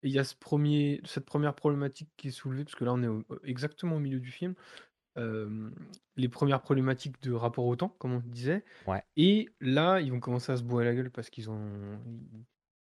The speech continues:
Speaker 1: c'est un peu la galère, quoi. Il y a plus beaucoup de bouffe, tout ça, tout ça. Donc, euh, autant se réfugier dans l'alcool, c'est beaucoup plus simple.
Speaker 2: Bah
Speaker 1: Donc
Speaker 2: oui,
Speaker 1: là, ils vont
Speaker 2: c'est
Speaker 1: se réfugier, euh, les deux pieds décollés.
Speaker 2: Oui.
Speaker 1: Euh, et, euh, bah, du coup, ils vont se lâcher chacun.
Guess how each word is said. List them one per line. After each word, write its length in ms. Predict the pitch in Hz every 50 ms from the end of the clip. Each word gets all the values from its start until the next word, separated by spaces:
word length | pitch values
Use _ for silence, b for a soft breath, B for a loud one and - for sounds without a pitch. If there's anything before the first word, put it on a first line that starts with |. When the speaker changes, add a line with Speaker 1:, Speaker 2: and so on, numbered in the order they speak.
| _ _ -
Speaker 1:
c'est 60 | 101
un 60 | 101
peu 120 | - -
la 120 | 120 113 101
galère, 320 | 101 104 131 190 190 -
quoi. 160 | - 165 185
Il 20 | 175
y 40 | 117
a 20 |
plus 160 | - - 110
beaucoup 260 | 110 110 107 - -
de 60 | 101 -
bouffe, 220 | - 131 123 -
tout 100 | - -
ça, 100 | - -
tout 120 | - - -
ça. 220 | - 151 196 247 226
Donc, 260 | 147 127 120 - -
euh, 140 | 110 104 107 120 -
autant 260 | 127 123 - - 120
se 80 | - -
réfugier 320 | - 120 - - 123 123 113
dans 80 | 110
l'alcool, 320 | 113 113 110 - 185 190 -
c'est 120 | - - 117
beaucoup 180 | 123 - -
plus 140 | - - 107
simple. 100 | 110 110
Speaker 2:
Bah 80 | 101 104
Speaker 1:
Donc 100 | 123 135
Speaker 2:
oui, 60 | 160
Speaker 1:
là, 80 | 185 214
ils 100 | 196 151
vont 60 | 156
Speaker 2:
c'est 100 | - -
Speaker 1:
se 80 | - 147
réfugier, 560 | 135 143 143 - - 156 147 147 165 196 196
euh, 180 | 180 147 131 127
les 140 | 123 123 131 127
deux 160 | 127 151 147
pieds 160 | - - 165
décollés. 380 | 139 127 - - 127 165 233 - _ _ _ _ _ _ -
Speaker 2:
Oui. 220 | 127 110 - _ _ _ _ _ _ -
Speaker 1:
Euh, 160 | - 131 127 123 123 123 131 143 - - - - _ _ _ -
et, 260 | 143 175 202 214 220 202
euh, 920 | 160 139 135 131 127 123 123 123 123 120 120 120 120 120 117 120 120 - - 143 196 180
bah, 180 | 135 120 120 120
du 120 | 113 120
coup, 120 | - 202 202
ils 80 | 160
vont 100 | 131 131
se 160 | 120 - -
lâcher 240 | 127 127 - - 180
chacun. 480 | - - 135 123 - - 143 175 208